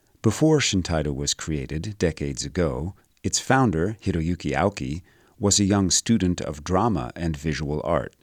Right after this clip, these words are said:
It was only by accident when his acting teacher suggested that he should study karate to improve his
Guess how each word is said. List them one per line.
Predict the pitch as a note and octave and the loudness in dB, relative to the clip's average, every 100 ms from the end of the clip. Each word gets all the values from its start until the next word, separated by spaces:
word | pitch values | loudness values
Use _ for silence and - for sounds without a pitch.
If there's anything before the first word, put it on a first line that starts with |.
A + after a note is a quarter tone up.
| _ _ _ _ _ _ _ _ - | _ _ _ _ _ _ _ _ 0
It | |
was | A#2+ G#2+ | 2 4
only | B2 B2+ G2+ | 6 6 4
by | E2 D2+ | 2 -2
accident | - C3+ - - A#1+ A1+ - - | -2 -4 0 -2 -2 -8 -10 -10
when | C#2+ C#2+ | -8 -6
his | E2+ D2+ C#2 - - | -2 -2 0 -2 -2
acting | F#2+ A2 - E2+ | -4 -2 -2 -2
teacher | - C2+ - D2 | -4 -6 -6 -2
suggested | D2+ D#2 C2 E2+ D#2 - F2 F#2+ | 0 0 0 0 0 -4 -6 -4
that | D2+ | -4
he | - F#2+ | -2 -2
should | - C#2+ | -2 -2
study | - F2 D2+ C#2+ | -2 0 -4 -4
karate | - D2 F2+ - A2 D#2 - | -6 -2 -2 -2 -6 -8 -8
to | - | -4
improve | D2 C#2+ F#2+ F2 | -4 -2 -2 -4
his | C#2+ C2+ | -2 -6